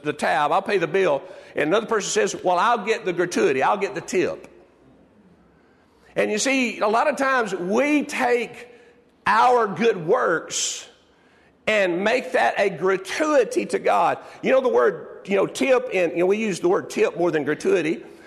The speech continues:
Y'all use the word tip, T I P, to, uh, to ensure promptness. And so, in order to ensure that God's gonna be prompt, we tip him.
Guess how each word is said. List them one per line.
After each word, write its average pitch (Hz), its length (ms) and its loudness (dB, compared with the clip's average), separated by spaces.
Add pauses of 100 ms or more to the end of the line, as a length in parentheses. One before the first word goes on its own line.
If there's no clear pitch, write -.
Y'all 170 140 0
use 196 160 -4
the 190 60 0
word - 180 0
tip, - 640 -4
T 220 180 2
I 202 80 0
P, 220 360 -2 (280)
to, 262 600 0 (400)
uh, 175 400 0
to 196 200 0
ensure 208 840 2 (280)
promptness. 151 800 -6 (3500)
And 214 200 2
so, 226 640 2
in 226 220 2
order 277 400 4
to 254 280 0
ensure 233 540 2
that 190 180 0
God's 233 320 2
gonna 233 200 0
be 202 160 0
prompt, 262 520 0
we 214 200 0
tip 214 340 -2
him. 117 240 -2